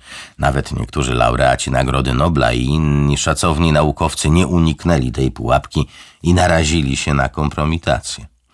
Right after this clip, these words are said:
Jedną ze słynnych proklamacji końca nauki wygłosił w tysiąc osiemset dziewięćdziesiątego czwartego roku podczas ceremonii otwarcia Laboratorium Fizycznego Ryersona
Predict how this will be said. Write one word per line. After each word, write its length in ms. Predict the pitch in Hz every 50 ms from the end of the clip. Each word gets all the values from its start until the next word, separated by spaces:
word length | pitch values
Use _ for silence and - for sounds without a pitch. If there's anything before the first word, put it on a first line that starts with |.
| _ - - - - - - - - - - - -
Jedną 400 | 151 170 165 170 165 160 156 127
ze 180 | 107 131 135
słynnych 600 | 123 - - 123 139 147 147 143 139 135 123 -
proklamacji 680 | - - 117 113 - 117 113 107 127 131 131 - - 110
końca 360 | - - 123 139 135 - - 123
nauki 440 | 104 80 82 95 120 - - 139
wygłosił 440 | 98 90 85 76 92 101 - - 101
w 60 | 90
tysiąc 340 | - 98 82 98 92 82 -
osiemset 460 | 95 - - 92 85 - - 87 76
dziewięćdziesiątego 800 | 73 69 85 85 85 87 85 82 - - 87 80 - 92 80 85
czwartego 540 | 80 - - 85 76 71 - 85 71 64 65
roku 260 | 67 80 78 - 85
podczas 500 | - - - - - - - 73 - -
ceremonii 500 | - - 90 80 80 80 82 85 85 80
otwarcia 580 | 73 71 69 - - 85 82 82 - - - 71
Laboratorium 760 | 69 71 71 78 80 80 73 - 87 85 82 82 78 71 69
Fizycznego 720 | - - 82 71 71 76 - - 80 82 85 78 73 69
Ryersona 800 | 64 69 67 64 60 60 60 - - - 87 82 69 55 55 60